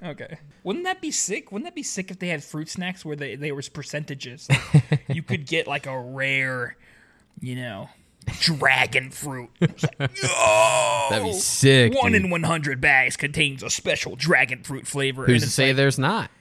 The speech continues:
Speaker 1: you have to find, oh, we just haven't found it yet.
Speaker 2: Yeah. I have a ton of grapes, so I'm gonna do a grape first.
Speaker 1: Oh, yeah. Grapey.
Speaker 2: Grape's almost always the worst one.
Speaker 1: Yeah.
Speaker 2: Which sucks 'cause I like grape.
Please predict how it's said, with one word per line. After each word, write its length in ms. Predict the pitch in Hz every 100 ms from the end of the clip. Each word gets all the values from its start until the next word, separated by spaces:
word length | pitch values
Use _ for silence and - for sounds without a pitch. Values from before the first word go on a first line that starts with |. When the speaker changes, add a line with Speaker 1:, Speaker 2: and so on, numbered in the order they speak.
| _ -
Speaker 1:
you 80 |
have 60 | 165
to 80 | 151
find, 320 | - 151 170 -
oh, 100 | - - _ _ _ _ _
we 60 | -
just 140 | -
haven't 180 | 143 135
found 280 | 135 139 143
it 60 |
yet. 120 | 90 107
Speaker 2:
Yeah. 200 | 113 113 - _ _ _ -
I 80 | 139
have 100 | 185
a 160 | 123 - -
ton 340 | - 196 240
of 120 | 196 139
grapes, 380 | 131 101 82 -
so 100 | 110
I'm 60 |
gonna 120 | 131 113
do 100 | 101
a 40 |
grape 300 | 87 90 -
first. 200 | - 67
Speaker 1:
Oh, 20 |
yeah. 160 | 135 - - _ _
Grapey. 320 | 143 139 120 - _ _ _ _ _ _ _ _ _ _ _ _ _ _ _ _ _ _ _ _ _ _ _ _
Speaker 2:
Grape's 240 | - 160 -
almost 220 | 302 -
always 260 | 110 143 139
the 80 |
worst 380 | 98 92 123 -
one. 300 | 95 104 - - _ -
Speaker 1:
Yeah. 100 | - _ _ _ _ _ _ _ _ _
Speaker 2:
Which 120 | 113
sucks 260 | - 156 -
'cause 140 | 92
I 80 | 95
like 180 | 107 -
grape. 300 | 95 117